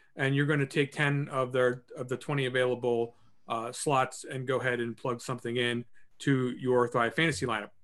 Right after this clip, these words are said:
Go ahead and sign up today and get a bonus, uh, up to two hundred fifty dollars on your deposit. Uh, rotogrinders dot com, you can use the promo code grinders to get that. Uh, otherwise, thrive fantasy dot com, go to the App Store or the I O S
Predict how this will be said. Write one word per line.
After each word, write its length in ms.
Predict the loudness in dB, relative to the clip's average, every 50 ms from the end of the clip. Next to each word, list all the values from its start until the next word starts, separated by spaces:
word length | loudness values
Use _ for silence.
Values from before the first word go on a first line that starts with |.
| -20 -20 -20 -20 -20 -10 0
Go 120 | 2 6
ahead 120 | 6 6 6
and 260 | 6 2 0 -2 -2
sign 240 | 2 4 4 4 4
up 240 | 2 0 -2 -8 -2
today 360 | 0 4 6 6 8 8 6
and 80 | 4 4
get 140 | 4 2 2
a 40 |
bonus, 460 | 4 2 2 4 4 2 0 -2 -6 -14 _ _ _ _ _ -4
uh, 100 | -2 0
up 180 | 0 -2 -2 -4
to 60 | -4
two 100 | -2 -2
hundred 160 | -2 -2 -4
fifty 160 | -6 -6 -2
dollars 300 | 0 2 2 2 2 2
on 120 | 0 -2 -2
your 100 | -2 -2
deposit. 640 | -2 -2 0 2 2 2 4 4 4 2 2 2 -6 -20 _ _ _ _ -2
Uh, 120 | -2 0
rotogrinders 640 | 2 2 2 4 4 2 2 2 2 0 -2 -2 -8 _ _ _ _ _ -14 -6 -2
dot 280 | 0 0 0 0 -4
com, 420 | -2 0 2 2 2 2 0 -4 -8
you 180 | -6 -8 -6
can 100 | -4 -4
use 120 | -4 -4 -6
the 60 | -6
promo 240 | -4 -2 -4 -2 -2
code 200 | -4 -4 -4 -4
grinders 600 | 0 4 6 6 6 4 2 -4 -8 -10 -14 -18 _ -6
to 100 | -4 0
get 220 | 2 2 2 2
that. 260 | 0 -2 -2 -2 -8 -14 -20 _ _ -20 -20 -14 -8 -6
Uh, 160 | -6 -6 -6 -8 -10 -14 -20 -20 -20 -20 -20 -20 -20 -20 -20 -20 -20 -20 -18 -16 -12 -4 2
otherwise, 520 | 6 6 8 8 8 8 6 4 2 -4 -2
thrive 200 | 2 4 4 6
fantasy 300 | 4 4 0 2 2 2
dot 160 | 2 2 2 2
com, 300 | 2 2 2 2 2 2
go 120 | 2 2
to 60 | 2
the 160 | 2 0 2
App 160 | 0 0 0 -2
Store 360 | 0 0 2 2 2 2 2
or 60 | 0
the 140 | 0 0 0
I 160 | 0 2 2
O 60 | 0
S 140 | 0 -4 -10